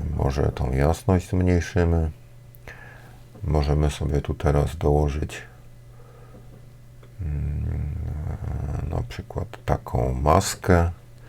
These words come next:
i tej masce powiemy w warstwie dopasowania, bo pojawiła nam się warstwa dopasowania,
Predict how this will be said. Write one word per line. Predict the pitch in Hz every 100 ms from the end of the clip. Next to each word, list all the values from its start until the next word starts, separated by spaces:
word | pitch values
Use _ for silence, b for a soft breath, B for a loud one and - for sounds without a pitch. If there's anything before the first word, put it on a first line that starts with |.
| B B B B B B -
i | 73 73 - -
tej | 71 71 69
masce | 73 73 73 - - -
powiemy | - 69 71 69 71 67 67
w | 69 78
warstwie | 73 71 - - 71
dopasowania, | 73 - - - 69 76 71 71
bo | 67 67 64 -
pojawiła | 71 67 62 71 67
nam | 67 67
się | -
warstwa | 67 69 73 - 67
dopasowania, | 65 73 - 65 73 71 67